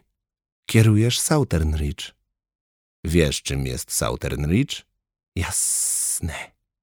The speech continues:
syknęła. „A drugi dzień w obozie? Kiedy zaczęło się robić dziwnie?” „Zaczęło się robić dziwnie?” Musiał założyć, że tak. „Nie pamiętam.”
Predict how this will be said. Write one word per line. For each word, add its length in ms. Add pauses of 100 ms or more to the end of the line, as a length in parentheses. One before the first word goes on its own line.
(200)
syknęła. 580 (1500)
„A 120
drugi 260
dzień 200
w 40
obozie? 480 (260)
Kiedy 220
zaczęło 320
się 100
robić 240
dziwnie?” 560 (720)
„Zaczęło 340
się 140
robić 260
dziwnie?” 500 (760)
Musiał 300
założyć, 400
że 140
tak. 320 (1000)
„Nie 160
pamiętam.” 580